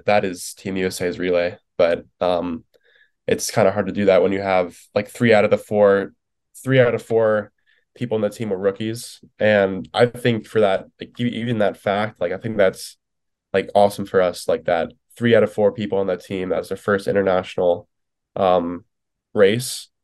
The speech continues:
And they're definitely gonna be around next, next year, next couple of years, you know? So I think that's very exciting for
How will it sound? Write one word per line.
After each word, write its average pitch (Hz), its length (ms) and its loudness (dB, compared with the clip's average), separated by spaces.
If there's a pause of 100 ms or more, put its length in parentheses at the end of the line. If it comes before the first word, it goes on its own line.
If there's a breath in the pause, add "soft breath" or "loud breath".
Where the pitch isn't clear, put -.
(360)
And 95 600 0 (360)
they're 107 180 2
definitely 101 560 -2
gonna 98 180 -6
be 98 180 -4
around 92 380 0
next, - 520 -6 (920)
next - 440 -2
year, 101 240 6
next - 500 -2 (480)
couple 110 220 -2
of 101 60 0
years, 98 260 0
you 95 80 -10
know? 90 220 -2
So 92 220 -2
I 90 40 -2
think 113 160 -2
that's 101 160 -4
very 101 140 -2
exciting 95 480 -4
for 90 420 -4